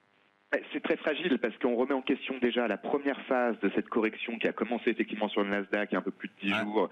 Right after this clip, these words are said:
Speaker 1: qui pouvait être tout à fait cohérente avec une idée de rotation, euh, une, euh, partie du marché, de la tech bien sûr, euh, relativement chère, qui corrige au profit d'autres, euh, valeurs plus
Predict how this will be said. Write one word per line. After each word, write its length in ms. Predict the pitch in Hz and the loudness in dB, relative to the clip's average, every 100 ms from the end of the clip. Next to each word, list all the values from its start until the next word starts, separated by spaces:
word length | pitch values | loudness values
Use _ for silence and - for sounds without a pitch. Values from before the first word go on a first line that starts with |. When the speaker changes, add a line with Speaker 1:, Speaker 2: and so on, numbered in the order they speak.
| - - - | -4 -12 -4
Speaker 1:
qui 280 | 127 107 101 | -2 -2 -4
pouvait 560 | - 107 113 117 - | -2 2 4 4 2
être 200 | - - | 0 -6
tout 140 | - 156 | -2 0
à 40 | |
fait 160 | 156 139 | 0 0
cohérente 520 | 120 110 113 120 - | 2 2 0 -2 0
avec 260 | 95 95 | 0 0
une 120 | 98 98 | -2 2
idée 160 | 98 | 2
de 60 | 95 | 2
rotation, 500 | 95 104 95 - 131 135 131 | 0 0 -2 -4 -4 -4 0
euh, 360 | 107 90 87 80 | 2 4 4 2
une, 340 | 90 87 85 - - - - | -2 0 0 0 -8 -10 -2
euh, 180 | 90 87 | 2 2
partie 300 | 87 - - | 0 -2 -4
du 100 | 98 | -4
marché, 500 | 92 - - 101 95 | -2 -2 2 2 4
de 60 | 87 | 2
la 80 | 80 | 0
tech 220 | 104 90 - | -2 -2 -2
bien 140 | 87 | -2
sûr, 380 | - - 95 82 | -2 0 2 2
euh, 220 | 78 78 | 2 2
relativement 480 | 80 82 - - 80 | 2 2 -2 -8 -2
chère, 460 | - 113 110 107 - | 2 2 2 0 0
qui 140 | 113 | 0
corrige 480 | - 82 104 107 90 | 2 2 2 2 0
au 60 | |
profit 420 | - - 82 101 92 | -2 -2 0 2 2
d'autres, 360 | 90 92 - | 2 2 0
euh, 100 | 80 | 2
valeurs 260 | 82 82 82 | 4 2 0
plus 160 | - | -6